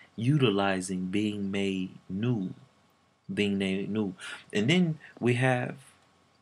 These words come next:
then ask yourself, are you reading the word like you should be?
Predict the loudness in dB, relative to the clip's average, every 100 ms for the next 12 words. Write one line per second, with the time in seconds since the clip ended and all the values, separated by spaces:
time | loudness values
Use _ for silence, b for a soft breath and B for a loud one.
0 | _ _ _ _ -10 -2 2 4 4 2
1 | 4 4 4 2 2 2 2 4 4 6
2 | 4 4 4 8 10 8 6 0 -2 -4
3 | -6 -4 -4 -6 -8 -10